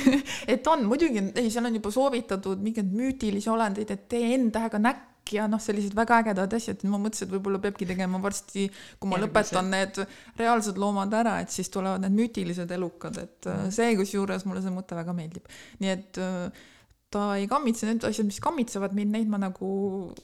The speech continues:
Speaker 1: jätan kuskile ta-, tagaplaanile, aga ma võtan need asjad, mida nad nagu ägedalt pakuvad, need nagu jäävad külge ja võib midagi ägedalt tekkida, midagi, mida, mille peale võib-olla ise ei tulegi.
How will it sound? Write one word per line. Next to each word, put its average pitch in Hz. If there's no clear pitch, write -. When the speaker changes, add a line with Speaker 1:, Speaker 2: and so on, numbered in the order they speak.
Speaker 1:
jätan 226
kuskile 214
ta-, 294
tagaplaanile, 202
aga 202
ma 208
võtan 226
need 214
asjad, 214
mida 202
nad 202
nagu 202
ägedalt 233
pakuvad, 202
need 214
nagu 233
jäävad 247
külge 208
ja 196
võib 214
midagi 220
ägedalt 190
tekkida, 190
midagi, 226
mida, 202
mille 208
peale 208
võib-olla 202
ise 214
ei -
tulegi. 196